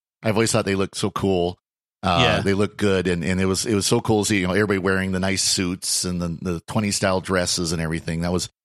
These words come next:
Speaker 1: that was kind of fun. I got a kick out of
Speaker 2: Yeah.
Speaker 1: the doctor pulling out his cigarette case and had jelly
Speaker 2: <laughs>
Speaker 1: babies
Speaker 2: Yes,
Speaker 1: instead of
Speaker 2: he did.
Speaker 1: cigarettes, and offers one to the, the, the professor,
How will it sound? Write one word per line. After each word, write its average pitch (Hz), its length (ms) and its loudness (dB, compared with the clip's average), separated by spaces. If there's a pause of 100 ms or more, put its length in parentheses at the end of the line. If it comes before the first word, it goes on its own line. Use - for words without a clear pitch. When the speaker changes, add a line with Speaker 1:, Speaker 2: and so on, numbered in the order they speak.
(260)
Speaker 1:
that 131 80 2
was 135 140 2
kind 110 160 2
of 104 60 -4
fun. 90 380 -2 (160)
I 110 60 0
got 117 140 4
a - 20 -8
kick - 220 0
out 110 80 4
of 104 80 4
Speaker 2:
Yeah. 104 60 0
Speaker 1:
the - 20 -4
doctor 101 260 2
pulling 110 300 -2
out 98 120 2
his 90 140 -2
cigarette 139 480 2
case 90 460 0 (480)
and 123 120 2
had 101 220 0
jelly 143 280 4
Speaker 2:
<laughs> 160 40 4
Speaker 1:
babies 80 640 0 (400)
Speaker 2:
Yes, 160 220 4
Speaker 1:
instead 135 220 4
of 143 40 4
Speaker 2:
he 143 60 4
did. 143 80 4
Speaker 1:
cigarettes, 104 260 4
and 135 80 2
offers 139 400 4
one 120 220 0
to 110 260 2
the, 98 240 0
the, 101 200 -2
the 107 100 -4
professor, 107 680 2